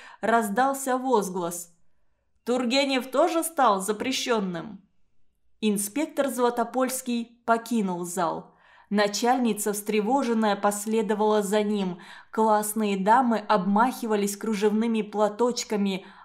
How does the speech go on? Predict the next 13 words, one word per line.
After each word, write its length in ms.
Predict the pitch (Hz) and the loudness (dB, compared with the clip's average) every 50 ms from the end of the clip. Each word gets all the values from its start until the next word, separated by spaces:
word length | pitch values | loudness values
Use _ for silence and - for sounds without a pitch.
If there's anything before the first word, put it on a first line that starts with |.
| - | -2
"Ах, 480 | - 220 247 277 269 254 - - - - _ - | 2 2 2 4 2 -2 -6 -12 -18 -10 _ 0
ох!" 400 | 226 269 302 277 277 - - - _ _ _ _ _ _ _ | 2 4 4 2 0 -2 -8 -18 _ _ _ _ _ _ _
И 160 | - 226 226 | 0 0 0
Зоя 400 | 208 180 214 254 285 302 302 302 | 2 2 2 2 2 2 0 0
Викторовна 880 | 262 247 247 220 - - - 214 214 214 208 196 202 208 202 196 196 - - - _ | 0 0 -2 -4 -4 -4 -2 0 2 2 2 2 2 0 0 0 -2 -4 -12 -20 _
стащила 680 | - - - - 196 190 - - - 240 247 240 233 | -14 -4 0 0 0 0 0 -4 -4 -2 0 0 0
меня 380 | 226 220 208 190 185 185 185 185 | 0 0 0 0 0 -2 -4 -4
со 200 | 185 - - 202 | -4 -6 -6 -8
сцены. 600 | 202 202 - - 190 180 165 165 165 156 - - _ _ _ _ _ _ _ _ _ - - - - | -8 -8 -10 -8 -8 -8 -8 -8 -12 -14 -16 -18 _ _ _ _ _ _ _ _ _ -20 -20 -14 -8
Вдруг, 380 | 202 202 190 - 254 254 254 - | -4 -2 0 0 0 0 -2 -2
почти 400 | 226 220 - - - 254 247 220 | -2 -2 -4 -4 -6 -4 -6 -4
оттолкнув 760 | - - 214 - - 220 214 208 208 214 240 277 277 277 233 | -4 -6 -6 -2 2 2 2 2 2 0 -2 -4 -4 -2 -2
её, 360 | 214 208 196 202 190 180 | -2 0 2 2 2 0